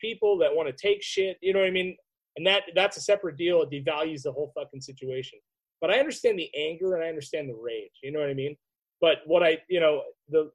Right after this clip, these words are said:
the looting part is like, you gotta just, it, it's, it's gonna, it's part of the fucking deal. But what it is, is this is, I mean, when you see, people were fucking tired of watching this shit, dude. I mean,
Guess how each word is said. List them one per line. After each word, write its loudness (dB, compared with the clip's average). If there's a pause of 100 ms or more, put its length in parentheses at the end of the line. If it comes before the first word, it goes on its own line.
the 0
looting -2
part 4
is 0
like, -2
you -18
gotta -2
just, -8 (100)
it, -8
it's, -20
it's -10
gonna, 2 (100)
it's -18
part 0
of -4
the -8
fucking -12
deal. -4
But -6 (320)
what 4
it 8
is, 4
is -4
this 4
is, -6
I -2
mean, -4
when -6
you -12
see, -10 (840)
people -2
were 8
fucking -4
tired 0
of 2
watching -6
this -14
shit, -12
dude. -8
I -6
mean, -4